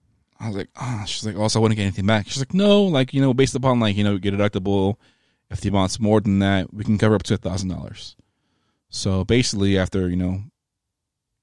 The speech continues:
your deductible and what the card is worth, we can give you a thousand dollars." I was like, "But you could have to file a police report." I was like, "Ah, shit,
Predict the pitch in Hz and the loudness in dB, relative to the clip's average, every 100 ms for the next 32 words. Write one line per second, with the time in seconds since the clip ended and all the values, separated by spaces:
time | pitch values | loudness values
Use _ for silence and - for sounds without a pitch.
0 | _ _ 90 95 92 98 95 95 95 92 | _ _ -2 0 2 0 0 0 2 2
1 | 92 90 101 90 90 92 110 120 - _ | 0 -4 -4 -4 -4 -2 -2 -2 -10 _
2 | - - 101 92 95 87 - - 90 65 | -20 -8 -4 -4 -4 -6 -8 -10 -10 -10
3 | 78 - - - _ _ _ _ _ _ | -14 -20 -20 -20 _ _ _ _ _ _
4 | _ _ _ _ _ _ _ _ _ 113 | _ _ _ _ _ _ _ _ _ -6
5 | 98 - - 120 127 - 117 110 101 - | -6 -6 0 4 4 2 -2 -2 -2 -4
6 | - 92 - - - - - - - _ | -6 -6 -6 -14 -20 -20 -20 -18 -18 _
7 | _ _ _ _ _ _ _ _ _ _ | _ _ _ _ _ _ _ _ _ _
8 | - 98 - - - - - - | -14 -14 -12 -12 -6 -4 -4 -4